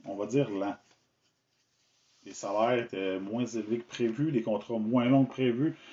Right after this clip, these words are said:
ça, les équipes dépensaient moins. Donc, c'est possible que le Canadien réussisse à re-signer quelques-uns d'entre eux, euh, à, à des coûts raisonnables.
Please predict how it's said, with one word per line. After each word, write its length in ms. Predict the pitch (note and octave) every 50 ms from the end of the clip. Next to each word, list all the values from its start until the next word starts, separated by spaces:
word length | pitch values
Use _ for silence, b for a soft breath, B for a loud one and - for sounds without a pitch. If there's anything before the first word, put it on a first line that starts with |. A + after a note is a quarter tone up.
| B B B
ça, 240 | - - A2 G2+ G2
les 200 | G#2 G#2+ G#2+ A2
équipes 220 | A2 - B2+ A2+
dépensaient 460 | A2 A2+ G#2+ - A2 G#2+ G#2+ - A#2
moins. 320 | G#2+ G#2+ A2 B2+ D3 D#3+ D3 - - b b b b b b b b b b _
Donc, 340 | - G2 G#2+ B2 C3+ C3 B2+
c'est 280 | - - - - A#2 -
possible 760 | - - - D#3+ D#3+ C#3+ - - - - E3 D#3+ D3+ C#3 -
que 120 | - C#3+
le 60 | B2 A#2+
Canadien 500 | A#2+ - A#2 A2+ A2+ G#2+ G2+ A2+ B2+ B2+
réussisse 640 | A#2+ A#2+ G#2+ G2+ F#2 - - C3 C3+ C3 - - -
à 320 | A2+ A#2 A#2 A#2 A#2 - -
re-signer 720 | G#2 G2 G#2 A2 G#2+ - - - - A2 G#2 G#2 A2 G#2+
quelques-uns 640 | - - B2 A#2 A2 G#2+ A2 G2 F#2 G2 A2 A2 A2+
d'entre 460 | A2 G#2+ F#2+ - - - - - -
eux, 160 | B2 B2+ B2 b b b b b b b b _
euh, 140 | - F#2+ G2 F#2+
à, 360 | - A2+ G#2+ G2+ F#2+ - G2+
à 80 | A2 G#2
des 140 | A#2 G#2 -
coûts 180 | - - A2+
raisonnables. 640 | G2+ G#2 G2 F2+ G2 F#2 F#2 G2 G2+ G2 F#2+ E2+ D#2